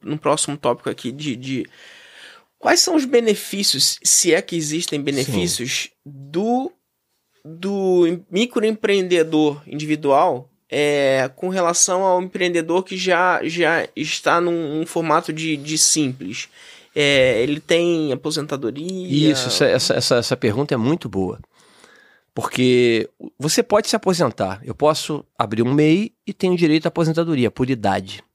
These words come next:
Speaker 2: Por idade. Se eu contribuir quinze anos ou cento e oitenta meses,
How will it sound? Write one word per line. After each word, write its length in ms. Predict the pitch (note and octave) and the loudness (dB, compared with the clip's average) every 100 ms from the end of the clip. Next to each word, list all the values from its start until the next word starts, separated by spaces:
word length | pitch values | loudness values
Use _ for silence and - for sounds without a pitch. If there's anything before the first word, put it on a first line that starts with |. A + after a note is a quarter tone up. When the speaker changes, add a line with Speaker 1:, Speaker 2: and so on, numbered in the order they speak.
| _ _ _ _ _ | _ _ _ _ _
Speaker 2:
Por 160 | - A#2+ | -8 -8
idade. 540 | A#2 F#2+ F2+ F2 - - _ _ | -4 -4 -4 -6 -14 -20 _ _
Se 280 | - - - | -12 -4 2
eu 100 | D3+ | 4
contribuir 600 | E3+ D#3+ C3+ C#3+ B2 A#2 | 2 -2 0 0 0 -2
quinze 440 | - D#3 G#3 F3 C3 | -4 -6 -2 2 4
anos 320 | A#2 A2+ G#2+ | 4 4 2
ou 80 | E3 | 0
cento 320 | - D#3+ D3+ | 2 0 2
e 20 | |
oitenta 420 | C3+ A2+ B2 A2 G2 | 2 2 0 2 0
meses, 600 | G2 C#3 A#2+ F2+ - | 2 2 2 -2 -14